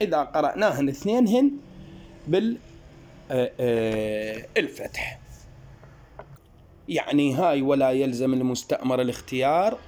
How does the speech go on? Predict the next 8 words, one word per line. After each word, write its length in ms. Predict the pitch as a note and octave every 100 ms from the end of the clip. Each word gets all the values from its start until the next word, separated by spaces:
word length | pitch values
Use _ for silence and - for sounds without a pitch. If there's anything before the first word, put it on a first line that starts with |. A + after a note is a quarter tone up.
| - - -
يعني 320 | C#3+ B2 D3+
لا 200 | F#3+ D#3+
يختار 580 | C3 D3+ - B2+ A#2 B2
الإمضاء 840 | - C#3 B2 B2 D3+ - - - - - -
ولا 320 | D3+ C#3 D#3 D3
يختار 540 | B2 - - A2+ A#2
الفسخ، 680 | A#2 - D#3+ G#3 - - - - - - -
زين، 420 | B2 B2 D#3 A3